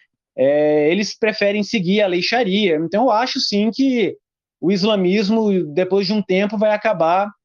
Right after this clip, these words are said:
trazendo problemas pro progressismo europeu.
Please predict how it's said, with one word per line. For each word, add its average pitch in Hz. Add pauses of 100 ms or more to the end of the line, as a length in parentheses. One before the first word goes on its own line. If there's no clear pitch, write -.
(280)
trazendo 196
problemas 196
pro 208
progressismo 185
europeu. 185